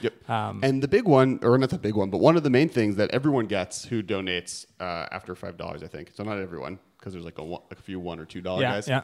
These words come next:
Speaker 1: which we appreciate you guys. Just you don't get this.
Speaker 2: Oh, yeah.
Speaker 1: Uh, you get this at deck text, deck list. So we, when we're doing Deck Doctor episodes now, we'll only be using decks submitted by our Patreons 'cause that's kind of one of the cool rewards you get from being a Patreon member.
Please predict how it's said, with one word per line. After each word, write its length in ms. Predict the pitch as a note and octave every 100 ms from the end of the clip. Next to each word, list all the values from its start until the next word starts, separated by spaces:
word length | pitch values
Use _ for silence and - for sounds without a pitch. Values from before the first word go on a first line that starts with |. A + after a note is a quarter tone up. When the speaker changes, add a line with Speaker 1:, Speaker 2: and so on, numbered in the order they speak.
| -
Speaker 1:
which 120 | G#2+ D#3+
we 80 | F#3
appreciate 440 | - D3+ - G2
you 80 | E2+
guys. 360 | D2+ B1+ - -
Just 200 | G2+ A2
you 60 |
don't 240 | A2 F#2+ -
get 200 | F#2+ -
this. 260 | F2+ - - _ - E3
Speaker 2:
Oh, 60 |
yeah. 180 | F3+ D#3+
Speaker 1:
Uh, 20 |
you 140 | G#2+ D3+
get 100 | E3
this 140 | D3+
at 180 | D#3 C#3
deck 160 | D#3 F3
text, 360 | G#2+ - -
deck 200 | D3+ D3
list. 220 | A2+ F2+
So 80 | -
we, 380 | C#3 F3+ G#3+ G3+
when 180 | E3+ E3
we're 80 | D#3+
doing 280 | D3 F#3+ D#3
Deck 240 | D#3 C#3+
Doctor 400 | E3+ F#3+ G#3 A3
episodes 540 | G3+ G3+ A3 A#3 A3+ A3
now, 280 | A#3 B3 B3 - -
we'll 200 | - C#3+ -
only 240 | E3+ F3+
be 140 | D#3
using 360 | D3+ D3 C#3 C3+
decks 280 | C3 B2+ -
submitted 260 | G#2+ A2
by 220 | G#2+ A2 A2
our 80 |
Patreons 420 | B2 C#4 G#3 F#3 F3+
'cause 100 | C3+
that's 160 | C3
kind 200 | - B2
of 160 | A#2 G#2+
one 140 | A2+
of 40 | G#2
the 60 |
cool 300 | G#2+ - A2
rewards 340 | G#2+ G2+ G2+ G2
you 40 |
get 140 | G#2+ -
from 120 | G#2
being 240 | F#2 F2+
a 40 | E2+
Patreon 420 | A2 - F#2+ F#2
member. 300 | G#2 G2